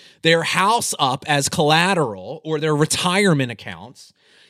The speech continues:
getting ready, about to commit sixty hours a week for the next year, knowing that they might not even make any money,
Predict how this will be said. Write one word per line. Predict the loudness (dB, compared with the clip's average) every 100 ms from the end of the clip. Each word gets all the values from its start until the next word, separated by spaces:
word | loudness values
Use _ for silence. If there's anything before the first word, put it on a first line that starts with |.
| -4
getting | 0 0 -2 -2
ready, | 0 0 -4 -6
about | -2 0 0 -2
to | -6
commit | -4 -2 0 -2
sixty | -6 -8 0 0 0 -4 -4 -4
hours | -2 2 2 2
a |
week | 0 -2 -2
for | 0
the | 0
next | 0 0 -2
year, | 2 2
knowing | 4 2 2
that | 0
they | -2 -4
might | -4 -4
not | -4
even | -4 -4
make | -6 -6
any | -6
money, | -4 -4 -4 -6